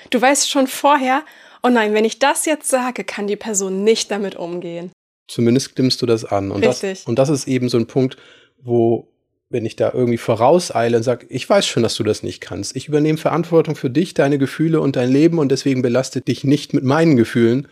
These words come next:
Speaker 2: Das ist nicht verantwortungsvoll, weil ich dem anderen eigentlich die Verantwortung entziehe, mit sich selber umzugehen, mit mir umzugehen, zu lernen. Und das funktioniert eigentlich nicht.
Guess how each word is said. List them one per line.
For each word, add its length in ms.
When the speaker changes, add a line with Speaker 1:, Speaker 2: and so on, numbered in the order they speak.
Speaker 2:
Das 200
ist 220
nicht 280
verantwortungsvoll, 960
weil 120
ich 80
dem 160
anderen 240
eigentlich 320
die 160
Verantwortung 960
entziehe, 720
mit 140
sich 160
selber 320
umzugehen, 540
mit 120
mir 260
umzugehen, 640
zu 140
lernen. 540
Und 520
das 140
funktioniert 580
eigentlich 380
nicht. 400